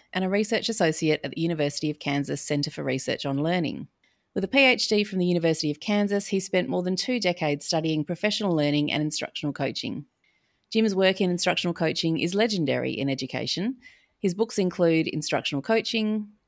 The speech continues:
Focus on Teaching, Unmistakable Impact, High Impact Instruction, Better Conversations, The Impact Cycle, and The Definitive Guide to Instructional Coaching. Jim also hosts his own excellent podcast called, unsurprisingly,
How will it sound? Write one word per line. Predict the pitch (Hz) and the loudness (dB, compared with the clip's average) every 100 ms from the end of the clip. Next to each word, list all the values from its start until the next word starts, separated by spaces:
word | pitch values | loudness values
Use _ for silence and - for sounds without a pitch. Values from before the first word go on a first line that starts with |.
| _ | _
Focus | - 160 156 | -2 -2 -2
on | 143 139 | -2 -2
Teaching, | - 220 - 214 208 208 - - _ _ | 0 0 0 0 0 -2 -8 -20 _ _
Unmistakable | 208 208 190 170 156 143 - | 0 2 2 2 0 -2 0
Impact, | 202 220 285 - - - - _ _ | 0 0 -2 -4 -6 -6 -8 _ _
High | - 202 196 | -4 0 2
Impact | 160 156 147 - | 0 -2 -4 -4
Instruction, | 143 143 - - - 214 208 208 - - - _ | -4 -2 -2 -2 0 0 0 -2 -10 -20 -20 _
Better | - 226 214 | 0 2 2
Conversations, | 185 151 - 180 180 196 180 175 180 - _ _ - | 0 0 2 2 2 2 2 0 -2 -8 _ _ -2
The | - | 2
Impact | 285 208 - | 4 4 0
Cycle, | - 147 143 139 143 151 _ - | 0 0 2 0 0 -4 _ 0
and | 208 220 | 2 2
The | 190 | 2
Definitive | 180 180 202 196 190 | 0 0 0 0 0
Guide | - 143 143 - | 2 2 2 0
to | 151 | -4
Instructional | 143 - - 127 | -2 -4 -4 -6
Coaching. | - 175 - - 135 - _ _ _ - | -2 -2 -2 -4 -6 -10 _ _ _ 0
Jim | 220 | 2
also | 208 196 196 | 4 4 4
hosts | 175 175 175 - | 4 2 2 0
his | 175 | 2
own | 285 262 | 4 4
excellent | - 156 135 | 2 -2 -2
podcast | - 151 - 151 156 - | -2 -2 0 0 0 -2
called, | 160 147 151 - 190 | 0 0 -2 -4 -4
unsurprisingly, | 180 147 139 135 147 175 285 | -4 -2 -2 0 0 0 -2